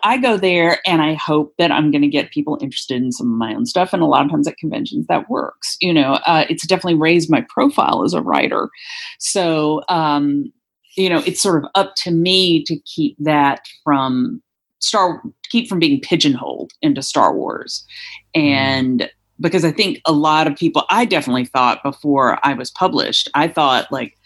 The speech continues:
Speaker 1: "Oh, that must be the highest paying kind of book there is in the world." And it is not, my friends.
Speaker 2: <laughs>
Speaker 1: Uh, and, you know, so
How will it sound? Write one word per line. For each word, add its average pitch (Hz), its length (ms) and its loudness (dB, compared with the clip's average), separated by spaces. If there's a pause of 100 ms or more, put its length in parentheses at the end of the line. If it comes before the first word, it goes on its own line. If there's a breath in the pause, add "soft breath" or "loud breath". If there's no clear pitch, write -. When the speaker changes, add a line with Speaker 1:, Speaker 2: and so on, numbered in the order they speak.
(300 loud breath)
Speaker 1:
"Oh, 185 460 2
that 170 240 -2
must 170 340 -2
be 156 320 2
the 131 180 -2
highest 220 760 -2
paying 214 680 0 (480)
kind 220 280 0
of 180 120 -4
book 208 320 -2
there 190 160 4
is 202 200 2
in 196 100 0
the 180 80 0
world." 175 480 2
And 151 180 0
it 165 140 2
is 147 180 0
not, 151 400 2
my - 160 -8
friends. 104 540 -8 (260 loud breath)
Speaker 2:
<laughs> 135 260 0
Speaker 1:
Uh, 143 600 2 (200)
and, 156 560 2 (340)
you 196 120 2
know, 147 140 2
so 160 260 2